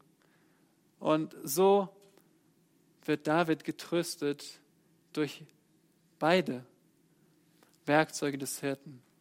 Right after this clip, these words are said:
Durch seine Verteidigung vor Gefahren, aber auch durch seine Fürsorge für die Schafe.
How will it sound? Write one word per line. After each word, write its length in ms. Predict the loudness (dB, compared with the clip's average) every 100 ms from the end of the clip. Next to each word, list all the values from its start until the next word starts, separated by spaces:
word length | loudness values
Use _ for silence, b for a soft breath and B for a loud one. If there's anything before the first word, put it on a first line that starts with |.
| _ _ _ _ _
Durch 140 | -4 2
seine 200 | 4 4
Verteidigung 920 | 4 4 6 6 6 4 4 2 0
vor 200 | 2 0
Gefahren, 480 | 4 4 4 2 -2 b b
aber 280 | 0 2 6
auch 180 | 4 4
durch 240 | -4 -4
seine 420 | -4 -4 -2 -6 -8 _
Fürsorge 800 | -8 2 2 4 2 2 -2 -6 -16 b b b
für 180 | -8 -4
die 120 | -4
Schafe. 460 | -2 -2 -4 -8 -20